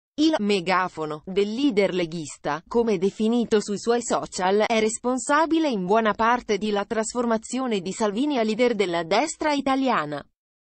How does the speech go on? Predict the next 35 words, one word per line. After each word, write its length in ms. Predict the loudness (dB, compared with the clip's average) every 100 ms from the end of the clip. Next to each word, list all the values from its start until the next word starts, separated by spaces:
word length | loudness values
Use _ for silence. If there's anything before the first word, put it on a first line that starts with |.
| _ _
E 160 | -4 -2
per 160 | -2
riuscirci 720 | -4 -6 -4 -2 -4 -4 -4
non 220 | 0 2 2
ha 160 | 0
esitato 520 | 0 0 2 0 0
a 80 | -2
confondere 760 | 0 0 0 2 4 6 4 2
i 40 |
suoi 300 | 2 2 2
rivali 420 | 0 0 2 0
politici, 680 | 0 0 0 -2 -2 -2 -6
ad 180 | -4 -2
attaccare 720 | -2 -2 -6 0 2 2 0
chi 160 | -6 -8
criticava 680 | -4 -2 -2 2 2 2 0
il 100 | -2
capitano, 600 | -6 -6 -4 -4 -4 -6
il 120 | -4
soprannome 760 | 0 0 2 2 2 2 0 0
è 20 |
anche 360 | 0 -2 -2
merito 480 | 0 2 2 0 -2
suo, 200 | -4 -2
o 180 | 2 4
a 140 | 2
prendere 440 | 2 2 2 2 0
di 120 | -2
mira 320 | 0 2 2
gli 80 | 2
immigrati 680 | 0 0 2 2 0 -2 -2
arrivati 640 | -2 -2 0 0 0 -4
sulle 260 | -2 -2
coste 400 | -2 -2 -2 -2
italiane. 840 | -2 0 0 0 2 0 -2 -12